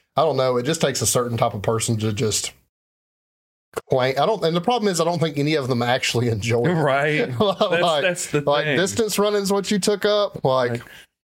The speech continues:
Speaker 2: okay.
Speaker 1: okay, yeah, that's,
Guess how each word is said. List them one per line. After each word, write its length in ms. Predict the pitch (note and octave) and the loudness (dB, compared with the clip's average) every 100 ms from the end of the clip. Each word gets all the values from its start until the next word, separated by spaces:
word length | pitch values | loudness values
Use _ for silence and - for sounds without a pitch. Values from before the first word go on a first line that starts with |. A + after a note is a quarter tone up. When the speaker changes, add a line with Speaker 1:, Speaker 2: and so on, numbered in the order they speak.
| _ _ _ _ _ - | _ _ _ _ _ -4
Speaker 2:
okay. 420 | C#3+ C3 A2 G#2+ - _ _ D3 | -2 0 0 -2 -10 _ _ -6
Speaker 1:
okay, 380 | E3 E3 G2 - | -6 -2 -6 -4
yeah, 160 | G#2 G#2+ - | -4 -4 -6
that's, 320 | A#2+ C3+ - | -6 -4 -4